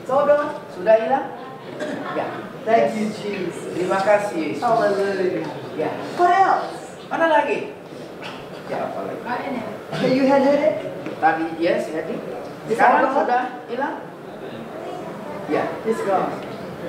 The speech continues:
Speaker 2: Ya.
Speaker 1: Thank you, Jesus.
Speaker 2: Terima kasih,
Speaker 1: You see,
Speaker 2: Yesus.
Speaker 1: God loves you.
Speaker 2: Lihat Allah mengasihi
Speaker 1: What happened
Speaker 2: saudara.
Speaker 1: to you? Tell us.
Speaker 2: Coba.
Speaker 1: What happened?
Speaker 2: Ada lagi? Ya.
Speaker 1: Ah, back here, tell us. Stomach
Speaker 2: Oh.
Speaker 1: problem?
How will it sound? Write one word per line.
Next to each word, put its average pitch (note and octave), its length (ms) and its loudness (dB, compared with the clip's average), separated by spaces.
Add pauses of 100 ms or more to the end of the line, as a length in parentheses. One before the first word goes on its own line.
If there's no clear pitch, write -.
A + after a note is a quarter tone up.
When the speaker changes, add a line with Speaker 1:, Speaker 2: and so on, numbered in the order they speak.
(240)
Speaker 2:
Ya. - 80 -4
Speaker 1:
Thank G#3 320 2
you, G3 160 -4
Jesus. D3+ 440 -8 (120)
Speaker 2:
Terima E3 320 4
kasih, F3+ 320 2
Speaker 1:
You C#4+ 80 2
see, E4 160 0
Speaker 2:
Yesus. E4 80 4
Speaker 1:
God E4 240 6
loves E4+ 400 2
you. F3+ 180 -10 (220)
Speaker 2:
Lihat G3 260 0
Allah C4+ 380 4
mengasihi A#3+ 320 4
Speaker 1:
What F4 120 8
happened G4+ 400 4
Speaker 2:
saudara. C#4 120 2
Speaker 1:
to - 80 -
you? G#3+ 140 0 (140)
Tell F#4 220 2
us. - 180 -2 (440)
Speaker 2:
Coba. - 260 4 (220)
Speaker 1:
What F4 160 4
happened? - 440 2 (1400)
Speaker 2:
Ada - 240 -2
lagi? A#3+ 260 4 (400)
Ya. - 140 4 (140)
Speaker 1:
Ah, - 420 4
back - 220 4
here, C4+ 180 2
tell D#4 220 4
us. - 140 -2 (1300)
Stomach D#4 380 4
Speaker 2:
Oh. C4+ 100 4
Speaker 1:
problem? F4 360 4